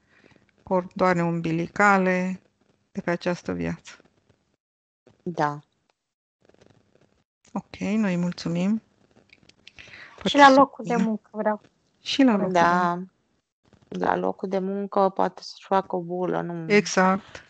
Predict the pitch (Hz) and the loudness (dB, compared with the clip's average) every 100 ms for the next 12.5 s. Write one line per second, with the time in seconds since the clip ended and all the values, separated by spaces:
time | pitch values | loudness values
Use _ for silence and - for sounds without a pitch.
0 | - 196 - 202 185 190 190 196 202 - | -2 0 4 4 6 4 4 2 0 -6
1 | - _ _ _ _ _ - - 196 190 | -16 _ _ _ _ _ -6 0 0 2
2 | 196 - - 185 185 180 180 _ 180 180 | 0 -2 -2 2 2 2 0 _ -6 -4
3 | 180 180 175 180 180 185 190 190 - - | -6 -6 -6 -4 -4 -2 -4 -6 -10 -8
4 | 165 170 165 208 208 170 147 _ _ _ | -4 -2 2 4 6 4 0 _ _ _
5 | _ _ _ - - 185 - 202 190 196 | _ _ _ -18 -6 -6 -2 -4 0 0
6 | 208 220 _ _ _ _ _ _ - - | -2 -4 _ _ _ _ _ _ -20 -20
7 | - - _ _ _ _ _ _ 208 208 | -20 -20 _ _ _ _ _ _ -2 0
8 | 208 190 208 208 202 214 - _ _ - | -2 -2 0 2 2 2 -4 _ _ -8
9 | 202 196 190 190 190 _ _ 226 233 - | -4 0 2 2 0 _ _ 4 4 6
10 | 214 214 185 220 208 202 _ _ _ _ | 4 4 2 -2 -4 -6 _ _ _ _
11 | 220 214 - - - - 180 175 175 - | -2 -2 -2 -10 -20 -10 -4 -4 -4 -8
12 | 180 180 180 185 - | -10 -8 -10 -12 -16